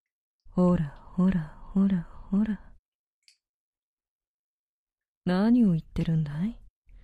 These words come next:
僕はただ、マッサージをしているだけだよ。しっかりと、念入りに。ね。ああ、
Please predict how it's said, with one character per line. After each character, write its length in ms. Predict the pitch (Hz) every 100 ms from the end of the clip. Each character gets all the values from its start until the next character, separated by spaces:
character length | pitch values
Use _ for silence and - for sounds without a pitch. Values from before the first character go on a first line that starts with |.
| - - - - - - _
僕 340 | 208 233 233 220
は 160 | 175
た 240 | - 180 190
だ、 300 | 165 - - - _ _ _ _ -
マ 180 | 156 165
ッ 20 |
サ 380 | - - 220 220
ー 20 |
ジ 140 | -
を 80 | 160
し 140 | -
て 120 | - 196
い 80 |
る 140 | 202 190
だ 100 | 185
け 100 | 208
だ 140 | 170
よ。 160 | 156 202 - _ _ _ _ _ _ _ _ _ _ _ _ _
し 240 | - - 151
っ 40 | - _ _
か 160 | 175
り 140 | 175 165
と、 120 | - - - _ _ _ _ _ _ _ _ _ -
念 440 | 180 175 175 170 170
入 40 | 170
り 40 |
に。 220 | 160 156 - _ _ _ _ _ _ _ _ _ _ -
ね。 180 | 190 196 - _ _ _ _ _ _ _ _ _ _ _ _ _ _ _ _ _ _ _ _ _ _ _ _ _ _ _ _ _ -
あ 960 | 147 139 202 226 240 226 196 165
あ、 20 | 160